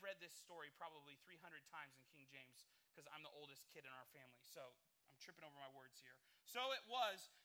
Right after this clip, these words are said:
that while they were there, the days were completed for her to be delivered. And she brought forth her firstborn son and wrapped him in swaddling clothes and laid him in a manger because there was no room for them in the inn."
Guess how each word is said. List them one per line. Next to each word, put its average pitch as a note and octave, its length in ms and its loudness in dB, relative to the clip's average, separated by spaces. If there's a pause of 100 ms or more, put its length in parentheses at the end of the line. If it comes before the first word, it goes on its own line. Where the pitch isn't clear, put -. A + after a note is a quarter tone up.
that F#3 160 0
while A#3 260 8
they A#3 140 -2
were G#3 160 2
there, F#3 360 4
the D#3+ 140 -6
days G#3 400 0
were G3+ 140 -8
completed F#3 680 -2 (300)
for G3 120 -4
her G#3 140 2
to F#3+ 80 0
be F3 160 -8
delivered. D#3+ 500 -2 (240)
And F3 140 -6
she B3 220 2 (120)
brought G3 300 2 (140)
forth G#3+ 280 -4
her F3 140 -4
firstborn A3 640 -8
son D#3 480 -4 (260)
and E3 220 -6
wrapped G#3+ 300 2
him B3 160 -8
in G3 100 -10
swaddling G3 540 -2
clothes E3 500 -4 (240)
and E3 340 -4
laid A#3 280 2
him A#3 260 -8 (100)
in G3+ 140 -4
a F3+ 80 0
manger F3+ 420 -4
because F3 360 -8
there E3+ 120 -4
was D#3+ 200 -6
no E3 160 -4 (100)
room A#3 280 -4
for F#3+ 200 -6
them E3 240 -2 (100)
in E3+ 120 -6
the D#3+ 100 -8
inn." F3+ 260 -2